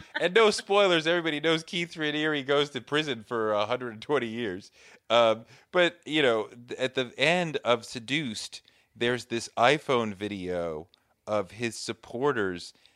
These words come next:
continued supporters, when he's in prison in Brooklyn, and supporters dancing outside his prison window. And I'm like, "Wow, like, this guy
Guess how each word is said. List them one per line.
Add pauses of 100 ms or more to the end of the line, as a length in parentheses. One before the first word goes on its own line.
(580)
continued (220)
supporters, (320)
when
he's
in
prison (440)
in (300)
Brooklyn, (500)
and
supporters
dancing
outside (300)
his
prison (100)
window. (760)
And
I'm
like,
"Wow,
like,
this
guy